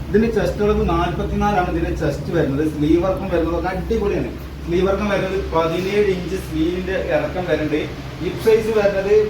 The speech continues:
പോയിട്ട് വന്നിട്ട് അങ്ങനെ വന്നിട്ട് നാല്പത്താറ് ഹിപ് സൈസും വരുന്നുണ്ട് ട്ടോ. നാല്പത്തിയാറ് ഹിപ് സൈസ് വരുന്നുണ്ട്. അപ്പൊ കണ്ടില്ലേ, ഈ ഇതേ ഒരു സെയിം അളവിലാണ് നമുക്ക് ഫുൾ സാധനം ഒന്ന് കാണിക്കാൻ പറ്റുക ട്ടോ. അപ്പൊ ഇതെന്ന് വെച്ചാൽ നല്ല വെറൈറ്റി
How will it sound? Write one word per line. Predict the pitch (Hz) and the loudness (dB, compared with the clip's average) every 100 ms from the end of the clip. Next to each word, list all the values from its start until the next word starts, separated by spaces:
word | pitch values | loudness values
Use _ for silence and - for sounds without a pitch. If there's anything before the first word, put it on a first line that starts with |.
| 170 | -2
പോയിട്ട് | 175 170 170 165 | -6 -6 -6 -6
വന്നിട്ട് | 160 165 | -4 -4
അങ്ങനെ | 165 165 156 | -4 -4 -4
വന്നിട്ട് | 151 156 185 196 - - 147 | -2 -2 -2 -2 -4 -4 0
നാല്പത്താറ് | 180 - 214 214 208 196 | 0 2 0 2 2 2
ഹിപ് | - 202 | 0 0
സൈസും | 190 190 165 | 0 0 0
വരുന്നുണ്ട് | 156 143 135 | 0 0 -2
ട്ടോ. | 131 131 131 | -2 -2 0
നാല്പത്തിയാറ് | 147 147 170 - 160 156 151 165 156 | 0 0 0 -2 0 2 2 0 -2
ഹിപ് | 143 - | -4 -4
സൈസ് | 160 151 160 | -4 -2 -2
വരുന്നുണ്ട്. | 151 151 156 | -2 0 0
അപ്പൊ | - 170 | 0 0
കണ്ടില്ലേ, | - 180 - - - - - 247 | 0 2 0 -2 -10 -10 -2 2
ഈ | 262 | 4
ഇതേ | 233 262 233 226 | 6 6 4 0
ഒരു | - - | -2 -4
സെയിം | 196 214 - - - - - 156 | -2 -2 -2 -8 -14 -14 -8 -4
അളവിലാണ് | 156 170 196 175 175 | -2 -2 -2 -2 -2
നമുക്ക് | 160 160 147 - | -2 -2 -4 0
ഫുൾ | 220 262 247 - | 0 2 2 0
സാധനം | 143 151 160 170 | -2 -2 -2 -2
ഒന്ന് | 160 139 | -2 -4
കാണിക്കാൻ | 135 139 135 147 113 | -4 -4 -2 -4 -4
പറ്റുക | 113 110 | -4 -4
ട്ടോ. | - | -4
അപ്പൊ | - 240 | -4 -6
ഇതെന്ന് | 233 262 269 | -6 -6 -4
വെച്ചാൽ | 240 247 | -2 0
നല്ല | 233 226 196 | 2 2 2
വെറൈറ്റി | 190 202 208 - | 2 2 2 -2